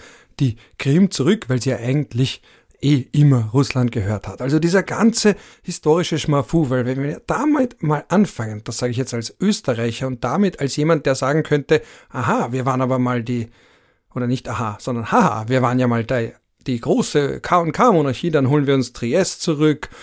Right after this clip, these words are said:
und Südtirol und Venedig und Teile von Polen und auch Teile von der Ukraine und so weiter und so fort. Und dann kommen vielleicht die Italiener und sagen, Moment einmal, was ist denn mit den Römern? Denen hat ja auch mal die halbe Welt gehört, warum holen wir uns nicht alle zurück?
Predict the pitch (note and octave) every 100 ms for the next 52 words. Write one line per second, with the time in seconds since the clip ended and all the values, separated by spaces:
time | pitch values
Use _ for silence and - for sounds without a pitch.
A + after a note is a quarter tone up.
0 | - - C4 A3+ - D#3 E3 - C#3+ B2+
1 | C3 B2+ B2+ C4 A3 C3+ C3 E3+ B2 G#2
2 | B2+ B2+ B2 B2+ A#2+ C#4+ A#3 F#3+ - -
3 | - - _ - D#3 F#3+ F3 E3+ F3+ -
4 | - C3 C3 B2+ B2+ G#3+ G#3+ - - _
5 | - A3 G#3 - - C3+ E3 D3+ E3 D3+
6 | D3+ - D#3+ F#3+ C#3+ - B2 A#2 C3 -
7 | D#3+ E3+ - - - - C#3 - E3+ F3
8 | E3+ E3 G3 E3+ C#3 F#3+ F#3+ D#3 D3+ C#3
9 | D3 D#3 D3 F3 A3 D#3+ A#2 A2 A#2 D3+
10 | B2+ C3 A#2+ A#2+ A#2 C#3 D3+ B2 A#2+ B2
11 | B2 B2 D3 - C3+ A#2 A#2+ B2+ B2+ A#2+
12 | D#3 - A#2 B2+ C#3+ B2+ B2 C3+ C3 D#3+
13 | F#3+ C#3 A#2+ A#2 A#2 D#3